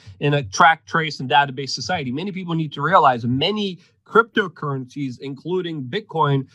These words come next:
there's a ledger, there's a record of everything that happens, of everything that transpires, of every little, uh, transaction that happens. It's all public, available for a lot of people to see.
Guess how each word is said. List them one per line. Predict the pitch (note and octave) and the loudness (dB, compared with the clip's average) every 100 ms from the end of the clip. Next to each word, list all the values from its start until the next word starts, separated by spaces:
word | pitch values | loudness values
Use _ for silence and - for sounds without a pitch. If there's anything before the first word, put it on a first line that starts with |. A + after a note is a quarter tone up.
| _ - | _ -6
there's | D3 D#3+ D3 | -4 0 0
a | |
ledger, | C#3+ F#3 F#3+ A#2+ F#2+ | 4 4 2 -2 -6
there's | G2+ A#2 | -4 -4
a | B2+ | 2
record | C3+ F#3+ - G#2+ | 4 4 0 -10
of | G2+ A#2+ | -6 -6
everything | D3+ D3 D#3 D3 | -6 -8 -10 -8
that | C#3 | -4
happens, | - D#3 - G2+ | 4 4 4 -12
of | G#2 | -8
everything | C3+ D3 D3+ | -10 -10 -12
that | D3 C#3 | -12 -12
transpires, | - C#3+ C3+ - D3 C3+ A#2 | -10 -10 -8 0 2 2 -2
of | G#2 G2 - | -10 -14 -6
every | D#3+ E3 E3 | -4 -4 -4
little, | F3 F3 D#3 - _ _ - | 2 4 4 0 _ _ 4
uh, | C#3+ | 4
transaction | C#3+ F3 D#3+ D3+ D#3+ E3+ F3 D3 | 4 2 2 6 4 4 -2 -2
that | B2+ | 4
happens. | D#3 E3 E3+ E3 C3 - | 6 4 0 -6 -8 -14
It's | D#3+ - | -6 6
all | G3+ - | 6 6
public, | - A3 F3 D3+ | 2 4 2 -2
available | D3+ D3+ E3 D3+ D3+ | -8 -6 -6 -6 -8
for | - | -6
a | D3 | 0
lot | C3+ C3+ | 4 4
of | C3 | 2
people | - C3 A#2 | -12 -12 -12
to | - A#2 | -8 -6
see. | G3 A#2+ | -4 -6